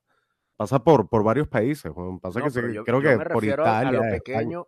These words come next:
Speaker 2: yo, yo me refiero a lo
Speaker 1: O sea.
Speaker 2: pequeño de la andar dividiendo el átomo del atomito, del atomito, del, a la
Speaker 1: Ah, eso
Speaker 2: partícula de
Speaker 1: sí,
Speaker 2: bosón, o sea,
Speaker 1: eso sí.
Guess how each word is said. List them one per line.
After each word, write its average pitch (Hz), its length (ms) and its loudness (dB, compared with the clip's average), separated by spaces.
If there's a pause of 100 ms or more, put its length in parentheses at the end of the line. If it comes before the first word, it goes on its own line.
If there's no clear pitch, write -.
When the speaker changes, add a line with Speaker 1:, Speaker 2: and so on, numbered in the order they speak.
Speaker 2:
yo, 107 200 -14
yo 107 120 -14
me 127 100 -12
refiero 123 300 -10
a 151 40 -8
lo 107 100 -2
Speaker 1:
O - 20 -2
sea. 90 60 -4
Speaker 2:
pequeño 123 440 -8
de 170 80 -2
la 127 120 -2
andar 101 240 -8
dividiendo 120 540 -10
el 147 120 -6
átomo 165 420 -10
del 107 140 -8
atomito, 107 580 -12
del 143 100 -8
atomito, 104 600 -14
del, 92 440 -12 (140)
a 76 80 -20
la 98 140 0
Speaker 1:
Ah, 113 240 6
eso 101 200 -6
Speaker 2:
partícula 139 100 -4
de 131 60 -4
Speaker 1:
sí, 92 60 -4
Speaker 2:
bosón, 87 380 -12
o 67 60 -20
sea, - 120 -12
Speaker 1:
eso 107 140 -8
sí. 90 280 -12